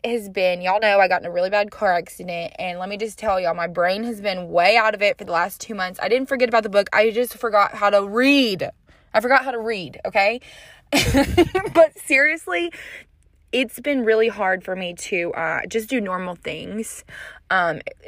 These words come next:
like, I can't, I'm not, I don't know if I'm allowed to say this. I'm not working right now. So if that just tells you anything about, like, where my mental state is at,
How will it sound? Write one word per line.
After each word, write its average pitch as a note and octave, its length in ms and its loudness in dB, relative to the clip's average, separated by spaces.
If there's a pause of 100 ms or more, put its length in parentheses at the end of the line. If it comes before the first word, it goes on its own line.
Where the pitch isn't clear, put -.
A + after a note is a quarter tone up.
(100)
like, F#3+ 720 2 (400)
I G3+ 100 2
can't, - 260 -8 (300)
I'm C4 140 2
not, D#4 200 -2 (680)
I G#3 80 -8
don't C4+ 120 -8
know A3+ 60 -4
if G#3+ 80 -6
I'm G3+ 140 -2
allowed E3+ 300 0
to A3 40 -8
say B3+ 120 0
this. B3 180 0
I'm D4 80 2
not G#4 260 2
working F#3+ 540 2
right B3+ 240 2
now. B3 300 2 (220)
So C4 120 2
if A3+ 80 2
that - 160 -2
just - 240 -10
tells A3 420 4
you A3 120 -6
anything G#3+ 280 -6
about, F#3 200 0
like, F3+ 160 0
where G#3 260 2
my G#3+ 140 2
mental F#3 400 -2
state A#3 300 -2
is A#3 120 -2
at, A#3 260 2